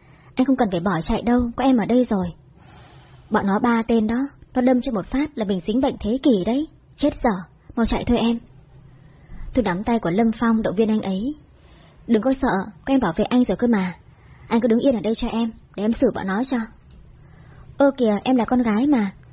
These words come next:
sao đánh lại được bọn nó cơ chứ? Nghe lời anh mình chạy đi em." Bọn nghiện đuổi tới nơi rồi, tôi liền đẩy Lâm Phong ra phía sau, tôi gắt lên. "Anh ra phía sau em đi,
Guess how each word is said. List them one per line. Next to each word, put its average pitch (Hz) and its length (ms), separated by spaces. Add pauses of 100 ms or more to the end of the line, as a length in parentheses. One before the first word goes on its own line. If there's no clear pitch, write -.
(280)
sao 277 80
đánh 220 120
lại 262 120
được 214 80
bọn 208 160
nó 214 180
cơ 294 160
chứ? 330 160 (560)
Nghe 233 180
lời 202 140
anh 240 260
mình 190 100
chạy - 180
đi 233 100
em." 240 260 (1400)
Bọn 214 120
nghiện 220 120
đuổi 185 140
tới 196 140
nơi 247 320
rồi, 175 260
tôi 247 100
liền 202 140
đẩy 185 180
Lâm 226 220
Phong 233 140
ra 226 180
phía 196 100 (100)
sau, 220 240
tôi 214 100
gắt 277 180
lên. 220 200 (720)
"Anh 262 120
ra 254 120
phía 214 180
sau 269 120
em 254 160
đi, 247 200